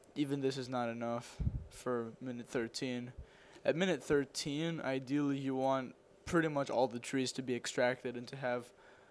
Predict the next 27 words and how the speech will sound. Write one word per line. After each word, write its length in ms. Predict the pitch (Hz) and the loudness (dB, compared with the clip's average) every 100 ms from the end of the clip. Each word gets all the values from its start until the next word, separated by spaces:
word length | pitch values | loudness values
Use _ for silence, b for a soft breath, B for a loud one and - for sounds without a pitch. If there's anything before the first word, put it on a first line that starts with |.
| B B B - - - | B B B -20 -12 6
all 200 | 143 147 | 8 8
Tech 300 | 156 139 - | 4 2 0
two 100 | 139 | 0
mass 260 | 135 135 | 0 -2
extractors 480 | - 127 123 - 120 | -2 -2 -2 -4 -10
and 80 | 123 | -8
surrounded 400 | - 123 123 117 | -4 -2 -2 -4
by 80 | 120 | -4
storage. 500 | - 131 123 117 120 | -2 0 2 0 -4
That's 200 | 123 - | -6 -2
pretty 240 | - 123 | 0 0
much 240 | 120 117 | -2 -4
how 80 | - | -4
you 140 | 127 120 | -2 -2
want 160 | 117 | -4
it 80 | 117 | -2
done. 300 | 127 127 127 - - - - - - - | 0 0 -4 -12 -20 -20 -20 -20 -8 0
And 180 | 135 | 2
you 80 | 131 | 2
can 160 | 147 135 | 0 2
worry 200 | 131 131 | 2 4
about 280 | 127 113 - | 4 2 2
Tech 240 | 135 - | 0 0
three 180 | - 135 | 0 0
mass 300 | 127 123 - | 0 -4 -6
extractors, 540 | - 127 123 123 131 | -2 -2 -2 -4 -2
but 200 | 131 127 | 0 0